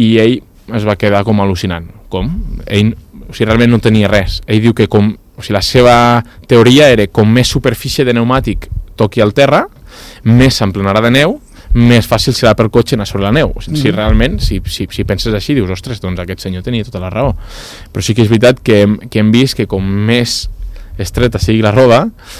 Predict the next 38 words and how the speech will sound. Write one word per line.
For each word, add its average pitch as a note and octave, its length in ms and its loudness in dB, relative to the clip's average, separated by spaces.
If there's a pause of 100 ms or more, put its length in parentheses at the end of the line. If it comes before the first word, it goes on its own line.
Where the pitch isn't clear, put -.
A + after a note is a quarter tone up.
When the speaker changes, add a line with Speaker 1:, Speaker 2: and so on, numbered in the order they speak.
(220)
Speaker 1:
més G#2+ 260 0
fàcil A2 320 -2
va, G2+ 140 2 (560)
va G2+ 160 -2
per G2 140 -2
la F#2+ 80 -2
neu, F#2 180 -4
no? C3 160 -6 (400)
Això A#2 160 -2
realment A#2+ 400 0
és, A#2 260 -6 (840)
òbviament, A2 340 2
perquè G#2 380 -2
al, G2 240 -6
al F#2+ 120 -10
ser - 140 -6
la A2+ 100 2
roda A2+ 280 2
com, G#2 200 -4 (120)
com G#2 180 -4
és G#2+ 80 0
estreta, A#2+ 580 -2
menys A2+ 460 -2 (160)
superfície A2 580 -4
de G2+ 80 -2
fregament G#2+ 640 0 (400)
té, G#2 360 -2 (220)
té G#2 100 -6
amb G2+ 140 -6
el, F#2 220 -6
o - 420 -20
sigui, F#2+ 180 -4 (180)
amb G2+ 140 -2
el G#2+ 100 0
terra C3 360 2 (300)
i A2+ 60 4
més A#2 260 4
fàcil C3 460 2